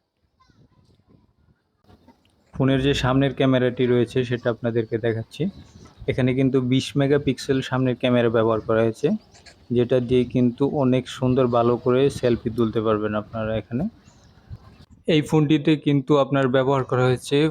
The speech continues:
পঁয়তাল্লিশশো এমএএইচ ব্যাটারি, যেটা কিন্তু আপনারা ছয় থেকে সাত ঘন্টা একটানা ব্যবহার করতে পারবেন। এবং কি এটা কিন্তু ফাস্ট চার্জিং সাপোর্টেড রয়েছে, বাইশ ওয়াট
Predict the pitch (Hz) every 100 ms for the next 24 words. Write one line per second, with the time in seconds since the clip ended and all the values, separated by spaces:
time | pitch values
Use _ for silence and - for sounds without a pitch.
0 | 156 143 139 156 147 151 - 131 127 131
1 | 123 117 117 120 117 120 196 - _ _
2 | _ _ _ _ _ _ - 110 123 131
3 | 123 123 120 143 131 127 135 127 123 143
4 | 165 - - - 131 127 - 127 131 143
5 | 143 120 123 120 120 120 117 135 131 127
6 | - 135 135 127 123 120 110 110 - 113
7 | 110 113 147 226 - _ _ _ _ _
8 | 123 117 120 117 135 156 165 127 131 139
9 | 127 151 147 135 123 - - - 131 123
10 | 127 - 120 - 117 113 123 117 - 151
11 | 123 120 - 127